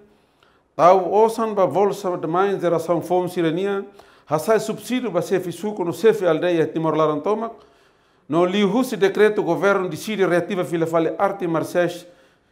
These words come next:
nibek e Timor-Leste. No tau orçamento hodi hari sirania sede.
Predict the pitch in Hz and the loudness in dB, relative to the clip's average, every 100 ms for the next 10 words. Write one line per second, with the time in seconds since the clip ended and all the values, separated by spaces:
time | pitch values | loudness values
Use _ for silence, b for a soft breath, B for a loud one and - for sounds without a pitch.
0 | b b _ - 131 147 165 165 156 156 | b b _ -8 -2 0 0 -2 -4 -2
1 | 160 160 165 170 196 202 127 151 151 147 | 0 2 4 4 2 -2 -2 0 0 2
2 | 214 208 156 185 170 202 202 160 160 156 | 4 4 2 -2 0 -2 0 0 0 0
3 | 160 180 175 160 156 139 - 156 127 | 0 -2 -2 -2 -2 -4 -2 -4 -4